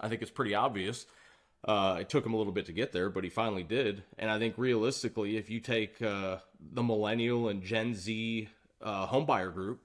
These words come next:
which have largely experienced really low interest rates, I think seven point five percent could be a shock. I, I think it looks kinda crazy to me. And,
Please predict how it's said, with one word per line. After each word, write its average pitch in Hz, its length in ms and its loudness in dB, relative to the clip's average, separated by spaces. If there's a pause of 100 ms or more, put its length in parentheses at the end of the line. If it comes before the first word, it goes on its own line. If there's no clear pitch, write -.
which 120 180 0
have 107 160 0
largely 117 580 2
experienced 120 800 -2
really 120 380 0
low 123 280 4
interest - 380 -6
rates, 101 340 -4 (380)
I 110 120 2
think 156 220 -4
seven 113 420 -4
point 120 300 -2
five 131 260 0
percent 165 440 -2
could 92 180 -6
be 101 120 0
a 107 40 0
shock. - 420 -8 (960)
I, 107 180 0
I 117 40 -2
think 120 180 4
it 117 80 -2
looks 131 200 2
kinda 127 240 2
crazy 85 340 -4
to 80 80 -10
me. 67 200 -14 (260)
And, 123 260 0